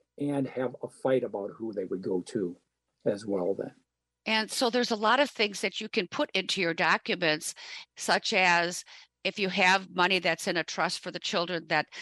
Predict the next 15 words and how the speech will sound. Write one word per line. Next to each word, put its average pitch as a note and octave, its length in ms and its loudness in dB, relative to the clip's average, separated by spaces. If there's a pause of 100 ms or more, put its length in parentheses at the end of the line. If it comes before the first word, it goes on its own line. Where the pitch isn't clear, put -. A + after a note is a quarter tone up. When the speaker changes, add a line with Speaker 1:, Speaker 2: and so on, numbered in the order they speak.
(120)
Speaker 2:
the E3+ 80 -6
family F#3 320 4
could - 160 -8
take F#3 200 2
a F3+ 60 -2
vacation D#3+ 800 0 (400)
or E3+ 380 4 (120)
they F3+ 160 0
could G3+ 220 -2
add E3+ 260 2
on E3+ 220 2
to F#3 100 -10
their D#3 120 -8
house D3+ 300 -6
if D3 80 -10